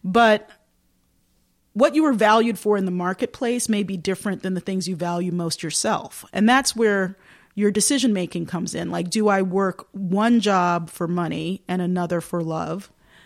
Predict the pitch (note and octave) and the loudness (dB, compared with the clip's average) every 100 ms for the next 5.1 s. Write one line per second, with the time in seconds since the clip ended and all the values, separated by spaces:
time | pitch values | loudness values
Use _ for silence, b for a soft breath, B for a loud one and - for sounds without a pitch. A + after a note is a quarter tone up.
0 | b b F#3+ F#3+ F#3 F3+ E3+ F#3 - G3 | b b -2 0 2 0 -2 -4 -2 0
1 | G3 F#3 F#3 F3+ F3 F3 E3+ F3 F#3 B3 | 0 0 -2 -2 -2 -2 -2 -2 -2 0
2 | B3 A3 F#3+ E3+ D#3+ E3 F#3 - B B | 0 0 -2 -2 -4 -6 -8 -14 B B
3 | B B G3 F#3 F3+ F3+ E3+ - _ - | B B -2 0 0 -2 -4 -10 _ -4
4 | G#3 G3 F3+ F3 - - _ - G3 F#3 | 0 0 0 -2 -6 -16 _ -2 -2 -2